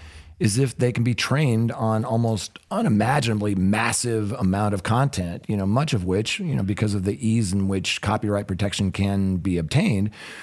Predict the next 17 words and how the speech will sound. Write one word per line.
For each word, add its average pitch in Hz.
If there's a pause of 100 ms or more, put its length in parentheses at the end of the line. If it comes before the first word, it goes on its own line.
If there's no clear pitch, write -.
(160)
will 127
be 131
subjected 120
to 117
copyright, 110 (140)
uh, 107
the 101
submission 98
states. 92
It, 131
it 139
continues 135
that 117 (300)
imposing 190
the 131
cost -
of 107